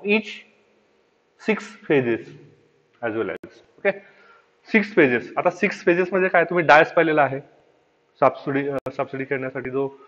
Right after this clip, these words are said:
आपण यूज करतो, तो dice पाहिलेला आहे. तर बघा, व-, त्याच्यावरती एका फेजला असतं एक, दुसऱ्या फेजला दोन असतात, तीन असतात, चार असतात,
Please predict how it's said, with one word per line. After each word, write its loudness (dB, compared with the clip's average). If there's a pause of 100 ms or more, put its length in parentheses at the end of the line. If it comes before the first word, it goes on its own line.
(180)
आपण -10
यूज -4
करतो, -10
तो -6
dice -2
पाहिलेला -8
आहे. -12 (600)
तर 2 (360)
बघा, 6 (240)
व-, 2
त्याच्यावरती 2
एका 2
फेजला -2
असतं -4
एक, 0 (380)
दुसऱ्या -4
फेजला -2
दोन -2
असतात, -8
तीन -6
असतात, -4
चार 2
असतात, -6